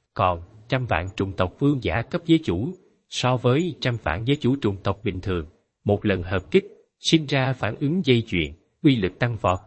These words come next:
mạnh hơn mấy chục lần. Cho dù cường giả phong vương đỉnh cao e rằng,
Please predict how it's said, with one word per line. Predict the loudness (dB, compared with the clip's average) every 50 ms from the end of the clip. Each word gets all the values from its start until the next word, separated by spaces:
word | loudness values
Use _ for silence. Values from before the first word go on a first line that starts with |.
| _ _ _ _ _ -4
mạnh | -2 -2 0 0
hơn | 2 0 0 2 0
mấy | -2 0
chục | 0 -2 -4 -2 0
lần. | 0 -2 -2 -4 -10 _ _ _ _ _
Cho | 0 2 2 4
dù | 4 2
cường | 2 2 0 0 0 0
giả | 0 0 0 0 -2 -4 -2
phong | -2 -2 -2 0
vương | 2 2 2 2 2 0
đỉnh | -2 -2 -4 -4 -2
cao | -2 -2 0
e | 0 0 0 0
rằng, | 0 0 -2 -4 -4